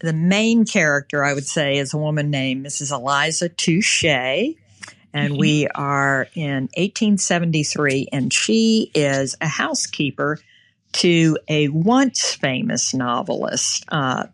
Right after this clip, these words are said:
Speaker 1: guy named William Ainsworth, and he was her late husband's cousin. And she's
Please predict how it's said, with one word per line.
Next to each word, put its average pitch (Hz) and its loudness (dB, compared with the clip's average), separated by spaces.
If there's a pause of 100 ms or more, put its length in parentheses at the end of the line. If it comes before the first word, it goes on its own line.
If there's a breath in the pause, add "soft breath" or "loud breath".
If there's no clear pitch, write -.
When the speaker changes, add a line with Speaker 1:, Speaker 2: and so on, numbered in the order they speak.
(120)
Speaker 1:
guy 147 2
named 143 2
William 139 2
Ainsworth, 135 -2
and 131 -2
he 190 4
was 139 0
her 147 2
late 151 0
husband's 131 0 (460 soft breath)
cousin. - -2 (280 loud breath)
And 170 -2
she's 190 -2